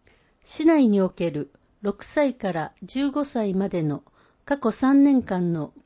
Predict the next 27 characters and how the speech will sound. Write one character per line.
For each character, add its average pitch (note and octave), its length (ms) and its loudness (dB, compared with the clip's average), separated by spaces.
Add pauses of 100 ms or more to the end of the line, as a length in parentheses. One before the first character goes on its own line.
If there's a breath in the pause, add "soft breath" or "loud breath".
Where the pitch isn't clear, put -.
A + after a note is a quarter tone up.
交 C4+ 240 2
通 C4 260 -4
事 B3 140 -10
故 B3+ 120 -2
件 B3 280 -2
数 - 220 -10
は？ D#3 300 -6 (1000)
回 B3 220 0
答。 G3 440 -2 (640)
人 D4 240 4
身 D4 320 4
事 D4 120 -6
故 G#3 200 0
は E3+ 240 0 (100)
四 B3 280 2
十 F3 220 -2
九 G3+ 320 -6
件。 D3 380 -6 (720 soft breath)
負 - 140 -8
傷 D4 280 -2
者 D4 160 -4
数 - 200 -10
は E3 420 -4 (120)
四 A#3+ 260 4
十 E3 340 -4
九 F3+ 220 -4
件。 D#3 380 -8